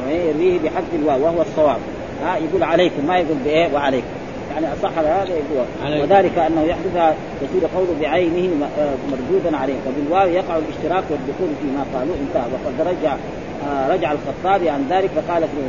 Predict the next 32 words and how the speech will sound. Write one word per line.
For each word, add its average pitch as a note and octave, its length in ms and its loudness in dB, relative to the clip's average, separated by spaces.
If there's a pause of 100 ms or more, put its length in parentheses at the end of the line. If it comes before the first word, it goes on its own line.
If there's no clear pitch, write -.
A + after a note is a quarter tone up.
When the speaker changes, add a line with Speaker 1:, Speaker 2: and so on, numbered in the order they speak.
Speaker 1:
في D3 40 -2
الإعلام C#3 500 0 (360)
من C3+ 180 -2
شرح E3+ 200 0
البخاري D3+ 520 0
لما D3 360 0
تكلم D#3+ 360 -2
على C3+ 100 -2
حديث D3+ 360 -4
عائشة D3+ 300 -4
المذكور C3+ 380 -4
في C#3 200 -6
كتاب D3+ 240 0
الأدب D#3 240 -2
من B2+ 200 -2
طريق D3+ 240 -4
ابن C3+ 160 -4 (240)
أبي B2 100 -2 (180)
مليكة G3 380 4 (360)
نحو E3 180 -2 (120)
حديث E3 180 -2 (100)
الباب، F3 280 -2
وزاد D3+ 360 0
في C#3+ 100 -2
آخر C#3 220 -4 (120)
أولم E3+ 280 0
تسمعي D3 420 -2 (400)
ما D3 280 0 (540)
قلت G3 160 4 (380)
ورددت E3 640 2
عليهم D3+ 420 2
فيستجاب D3 540 0